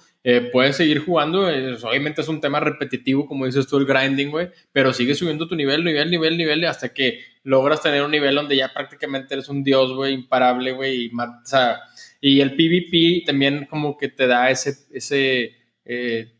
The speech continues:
eh, te, te pone ahí un poquito más de, de que hay jugadores que a lo mejor tienen un nivel más alto, entonces empiezas a querer como que combatir contra ese tipo de, de jugador, ¿verdad?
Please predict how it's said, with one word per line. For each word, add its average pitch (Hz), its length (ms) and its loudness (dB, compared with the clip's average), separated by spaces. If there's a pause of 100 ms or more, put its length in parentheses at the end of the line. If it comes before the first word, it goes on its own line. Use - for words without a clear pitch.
(140)
eh, 120 400 -8
te, 123 80 -14
te 135 120 -8
pone 139 320 0
ahí 147 160 2
un 147 100 -4
poquito 147 360 -8
más 143 220 0
de, 139 280 2
de 120 260 -6
que 123 100 -2
hay 120 140 2
jugadores 143 480 2
que - 80 0
a 143 40 2
lo 131 40 0
mejor 123 240 -2
tienen 139 240 0
un 143 80 0
nivel 139 240 2
más 139 160 0
alto, 143 260 -2
entonces 135 280 -4
empiezas 135 340 -4
a - 20 -16
querer 127 240 0
como 131 280 -8
que 120 120 -12
combatir 120 520 -6
contra 135 360 0
ese 127 220 2
tipo - 380 -4
de, 120 300 0
de 123 120 -6
jugador, 117 540 0
¿verdad? 107 200 -6